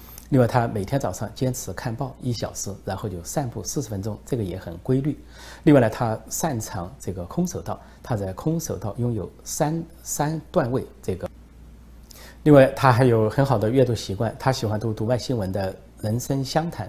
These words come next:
这个专栏，一读就是五十年，经久不变。他说他从读那个专栏学到了很多人生的这个答案，也就是说，面对人生的挑战，他可以从中找到答案。啊，甚至他现在还说，很多答案都来自于他读这个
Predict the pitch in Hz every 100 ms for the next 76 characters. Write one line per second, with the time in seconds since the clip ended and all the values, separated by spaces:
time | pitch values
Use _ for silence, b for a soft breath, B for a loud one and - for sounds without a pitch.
0 | 101 101 92 120 110 85 151 101 98 -
1 | 110 - 95 98 85 85 - 147 - -
2 | 151 151 82 87 110 135 - B B B
3 | B 131 120 120 113 - 117 110 117 120
4 | 117 135 139 - 113 98 - - - 101
5 | 110 95 - - - 101 92 110 - -
6 | 98 101 123 120 95 87 - 95 85 92
7 | 85 - - - 95 123 120 B B B
8 | 120 101 120 135 127 110 110 139 120 -
9 | 85 113 - - 107 92 - 98 117 135
10 | 131 85 87 87 85 104 113 B B B
11 | - 101 101 - 117 117 120 107 143 113
12 | 95 104 98 - 117 - - - 92 110
13 | 120 101 113 - 101 90 92 95 90 98
14 | 92 90 90 - 92